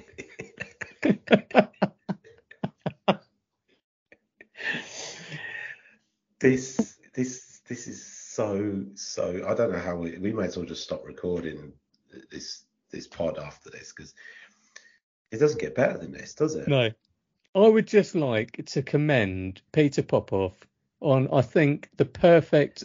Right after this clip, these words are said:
Speaker 2: one-word response to that tirade from Clive Crybaby.
Speaker 1: Oh, the only thing he could have said is, "Are you okay?"
Speaker 2: Yeah. <laughs>
Speaker 1: I mean, that's the only other thing he could have said. I mean,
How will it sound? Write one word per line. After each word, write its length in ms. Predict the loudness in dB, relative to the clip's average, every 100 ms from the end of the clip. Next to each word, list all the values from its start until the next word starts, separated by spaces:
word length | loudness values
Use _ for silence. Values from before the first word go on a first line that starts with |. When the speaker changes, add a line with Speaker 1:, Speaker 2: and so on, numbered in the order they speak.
| -14
Speaker 2:
one-word 1080 | 0 6 8 8 4 2 4 6 8 6 2
response 760 | -4 0 0 0 -6 -10 -10 -2
to 140 | 2
that 340 | 4 4 2 -6
tirade 800 | -2 2 4 4 2 0 -4 -8 _ -20 -20 _
from 240 | 0 2
Clive 300 | 4 4 2
Crybaby. 680 | 0 -2 -2 -4 -4 -4 -6 _ _ _ _ _ _ _ _ _ _ _ -20 -20 -20 _
Speaker 1:
Oh, 60 | 2
the 140 | 6
only 120 | 6 4
thing 160 | 0 -4
he 80 |
could 140 | -4 -8
have 100 | -6
said 220 | -2 -2
is, 220 | -2 -10 -10
"Are 100 | -6
you 180 | -4 -4
okay?" 500 | -6 -2 -2 -4 -12 _ _ _ _ _ _ _ 6
Speaker 2:
Yeah. 180 | 8 8 2 -2 -2
<laughs> 340 | 0 0 4
Speaker 1:
I 80 | 4
mean, 160 | 6 4
that's 160 | 0 0
the 80 | -2
only 140 | 0
other 140 | -2
thing 220 | -2 -4 -4
he 100 | -6
could 160 | -8
have 100 | -8
said. 240 | -6 -8 -6
I 80 | -8
mean, 280 | -6 -8